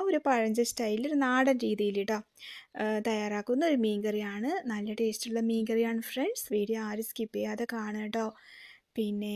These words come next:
ആദ്യമായിട്ട് വീഡിയോ കാണുന്ന ഫ്രണ്ട്സൊക്കെ ചാനൽ സബ്സ്ക്രൈബ് ചെയ്യാൻ മറക്കരുത് ട്ടോ. വീഡിയോ കണ്ടിട്ട് ഇഷ്ടപ്പെട്ടാൽ ലൈക്ക് ചെയ്യാനും കമൻറ്റ് ചെയ്യാനും ഒന്നും മറക്കരുത് ട്ടോ ഫ്രണ്ട്സ്.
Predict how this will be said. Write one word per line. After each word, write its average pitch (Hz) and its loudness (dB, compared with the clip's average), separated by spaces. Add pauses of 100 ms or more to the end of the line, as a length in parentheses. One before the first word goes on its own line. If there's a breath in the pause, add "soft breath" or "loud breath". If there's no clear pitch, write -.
(140)
ആദ്യമായിട്ട് 214 0
വീഡിയോ 240 6
കാണുന്ന 220 -4
ഫ്രണ്ട്സൊക്കെ 220 -6
ചാനൽ 214 -2
സബ്സ്ക്രൈബ് 208 -2
ചെയ്യാൻ 214 -2
മറക്കരുത് 208 -8
ട്ടോ. 214 -8 (420 soft breath)
വീഡിയോ 285 6
കണ്ടിട്ട് 254 2
ഇഷ്ടപ്പെട്ടാൽ 240 4
ലൈക്ക് 214 0
ചെയ്യാനും 233 0
കമൻറ്റ് 202 -6
ചെയ്യാനും 220 -4
ഒന്നും 233 -2
മറക്കരുത് 208 -6
ട്ടോ 208 -8
ഫ്രണ്ട്സ്. - -6